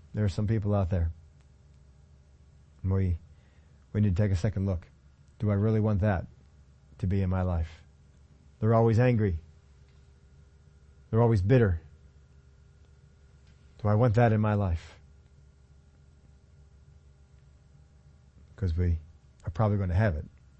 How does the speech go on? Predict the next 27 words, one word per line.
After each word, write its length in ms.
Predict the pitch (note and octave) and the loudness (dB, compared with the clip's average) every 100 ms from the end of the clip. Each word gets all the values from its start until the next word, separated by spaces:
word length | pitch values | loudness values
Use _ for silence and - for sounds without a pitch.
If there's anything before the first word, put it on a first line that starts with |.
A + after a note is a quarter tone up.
| - | -14
if 120 | - | -6
we 100 | G2 | -4
pursue 340 | - E2+ G#2+ | -4 -4 -4
the 100 | F2 | -4
things 240 | E2+ G2 F2 | -2 -2 -2
that 60 | |
they're 160 | F2 G2+ | -2 0
occupied 420 | F2+ - - E2 | -2 -4 -10 -10
with. 160 | F2+ F#2+ - - - - - - - - - - - - - - - | -12 -14 -20 -20 -20 -20 -20 -20 -20 -20 -20 -20 -20 -20 -20 -20 0
Father, 200 | C3 C3+ | 4 6
we 100 | B2+ | 6
thank 200 | C#3 C3+ | 4 2
you 140 | D3+ - - - - - - - - - - _ _ - - - - | -4 -6 -20 -20 -20 -20 -20 -20 -20 -20 -20 _ _ -20 -20 -20 -4
for 120 | A#2+ | 0
your 100 | A#2+ | 2
word 340 | B2 C#3+ C#3+ C3+ - - - - - - | 4 2 0 -10 -20 -20 -20 -20 -20 -16
and 80 | G#2 | -6
for 80 | A#2 | 0
the 100 | A#2 | 4
exhortation 540 | B2+ A#2+ G#2+ C3 - A#2 | 4 2 0 0 0 -2
that 160 | G2+ | 0
you 80 | A#2+ | 0
give 200 | A#2+ A#2 | 2 0
us 180 | G#2+ G#2 | 0 -2
in 40 | |
these 180 | G#2 F2 | -2 -2
things, 360 | G#2 G#2 G2+ | -4 -4 -6